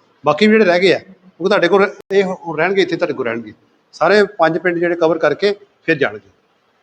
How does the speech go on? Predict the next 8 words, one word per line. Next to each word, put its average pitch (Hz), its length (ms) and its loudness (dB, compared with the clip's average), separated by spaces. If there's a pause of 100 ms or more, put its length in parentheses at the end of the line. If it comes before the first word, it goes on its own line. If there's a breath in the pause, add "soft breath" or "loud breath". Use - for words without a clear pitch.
(720)
ਸੋ 127 140 0
ਸਾਰਿਆਂ 139 240 2
ਦਾ 156 80 2
ਬਹੁਤ 143 320 0
ਧੰਨਵਾਦ। 120 320 -2
ਸਤਿ - 280 -20
ਸ਼੍ਰੀ - 120 -20
ਅਕਾਲ। - 1600 -14